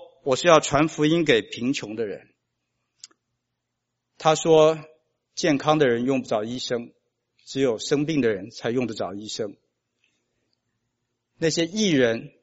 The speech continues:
用不着赦罪悔改，只有罪人才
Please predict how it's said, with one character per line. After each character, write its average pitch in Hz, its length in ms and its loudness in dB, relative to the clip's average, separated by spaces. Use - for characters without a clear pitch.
用 160 260 2
不 139 80 0
着 113 500 0
赦 - 220 0
罪 117 160 -2
悔 107 220 -4
改， 113 280 -8
只 - 160 -8
有 127 120 -2
罪 170 260 0
人 98 240 -6
才 120 360 -6